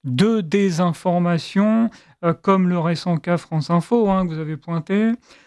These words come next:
Euh, qu'est-ce qui a changé dans les méthodes des médias mainstream, selon vous ?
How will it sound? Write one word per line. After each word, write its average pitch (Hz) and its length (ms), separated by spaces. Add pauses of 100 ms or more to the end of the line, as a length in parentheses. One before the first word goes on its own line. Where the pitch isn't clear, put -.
(240)
Euh, 170 800 (100)
qu'est-ce 240 240
qui - 180
a 196 80
changé 196 480
dans 208 120
les 170 120
méthodes 185 640
des 180 140
médias 170 380
mainstream, 180 840
selon 147 300
vous ? 151 160